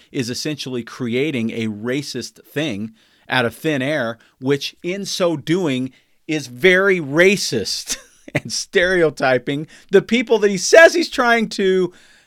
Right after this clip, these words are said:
bring social justice to.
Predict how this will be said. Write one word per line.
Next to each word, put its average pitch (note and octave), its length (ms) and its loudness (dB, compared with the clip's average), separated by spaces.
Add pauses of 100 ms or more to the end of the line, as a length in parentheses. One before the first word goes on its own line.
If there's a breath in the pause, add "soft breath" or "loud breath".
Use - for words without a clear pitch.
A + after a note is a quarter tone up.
(220 soft breath)
bring C#3+ 400 -6
social B2 600 -6 (120)
justice - 580 -10 (180)
to. C#3 360 0